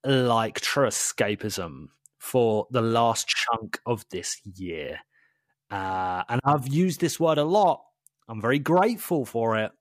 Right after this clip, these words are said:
But to really use a Star Wars sessionsism, above all else, Jimmy, it was just so good.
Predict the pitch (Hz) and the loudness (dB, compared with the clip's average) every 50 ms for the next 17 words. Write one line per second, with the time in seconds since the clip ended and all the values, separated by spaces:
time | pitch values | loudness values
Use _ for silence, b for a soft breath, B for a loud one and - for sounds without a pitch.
0 | _ _ _ _ _ _ _ _ _ - 143 147 - - 175 170 175 233 262 277 | _ _ _ _ _ _ _ _ _ -6 -6 -2 0 0 2 2 2 2 0 0
1 | 302 302 285 269 240 220 233 240 226 202 - 185 170 - - - - - - - | 0 0 -2 -2 0 2 2 2 2 2 0 -2 -2 -2 0 0 -2 -2 -2 0
2 | 175 175 170 165 160 156 147 135 - - - 147 - - - - 160 160 151 143 | 2 4 4 4 2 0 -2 -2 -2 -4 -4 -4 -4 -4 -4 -4 -6 -6 -6 -6
3 | 139 123 113 123 160 180 160 117 120 113 98 92 90 82 85 _ _ b b b | -6 -6 -2 0 0 0 0 0 -4 -4 -4 -6 -12 -16 -18 _ _ b b b
4 | b b b b b b b b b b b b b b b b b b b b | b b b b b b b b b b b b b b b b b b b b
5 | _ - 117 - 156 165 135 165 185 196 202 214 226 233 220 190 - - - - | _ -8 0 2 2 2 4 4 4 6 6 4 2 2 0 0 -2 -2 -2 -2
6 | 131 131 123 120 117 113 107 107 - _ _ _ _ _ - 165 160 139 139 139 | -2 -2 0 0 -4 -4 -6 -8 -14 _ _ _ _ _ -2 -2 0 0 0 2
7 | 156 175 165 135 95 87 82 82 - - - - - _ _ _ _ _ _ - | 4 4 4 2 0 -2 -4 -6 -6 -6 -6 -8 -10 _ _ _ _ _ _ -4
8 | - 135 143 113 80 - - - - - - - - - - _ _ _ _ _ | 0 0 0 0 0 -4 -6 -6 -6 -6 -6 -6 -8 -12 -12 _ _ _ _ _
9 | _ _ _ _ _ _ _ _ _ _ _ - - - - - - - - 135 | _ _ _ _ _ _ _ _ _ _ _ -8 -6 -4 -2 -2 -2 -2 -4 -4
10 | - 131 139 143 147 135 120 107 101 87 82 67 55 - - _ _ - - 85 | -2 0 2 4 4 4 4 4 2 2 -2 -4 -6 -8 -12 _ _ -10 -8 -8
11 | 87 87 87 78 69 64 53 50 50 50 50 - - - - 50 50 50 50 50 | -6 -6 -6 -6 -6 -6 -8 -10 -12 -14 -14 -16 -18 -18 -18 -18 -20 -20 -20 -20
12 | 50 - - - - - | -20 -20 -20 -20 -20 -20